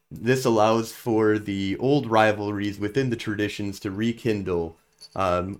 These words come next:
which will, uh, will the delicate da-, balance between the traditions that J D had created in Madison fall to the chaos? And so that's, like, a little, little kind of blurb that we have, um, for, like, our mage setup that we kinda wanna do.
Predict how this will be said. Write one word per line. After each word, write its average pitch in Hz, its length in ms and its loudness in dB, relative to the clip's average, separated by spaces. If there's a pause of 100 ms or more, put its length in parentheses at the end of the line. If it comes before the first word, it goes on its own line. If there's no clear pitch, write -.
(120)
which 110 200 -4
will, 104 440 2
uh, 90 300 0 (100)
will 135 220 4
the 135 120 0
delicate 127 500 2
da-, 107 340 2
balance 107 440 0
between 117 440 0
the 110 60 0
traditions 113 760 -2
that 101 220 -2
J 110 220 2
D 110 220 -2
had 104 220 0
created 113 420 0
in 104 100 -4
Madison 104 480 -2
fall 104 300 0
to 104 140 -10
the 90 80 -8
chaos? 120 640 0 (360)
And 107 120 -2
so 151 120 4
that's, 156 140 4
like, 165 160 2
a 131 40 4
little, 110 640 2 (100)
little 127 280 2
kind 117 240 0
of 98 140 -4
blurb 98 500 -2 (240)
that 95 180 -4
we 98 120 -4
have, 92 580 -2
um, 80 460 -8 (200)
for, 107 140 0
like, 90 240 -2
our 87 140 -2
mage 87 580 -6 (380)
setup 80 520 -4
that 80 140 -6
we - 100 -8
kinda 82 320 -8
wanna 87 280 -16
do. - 380 -16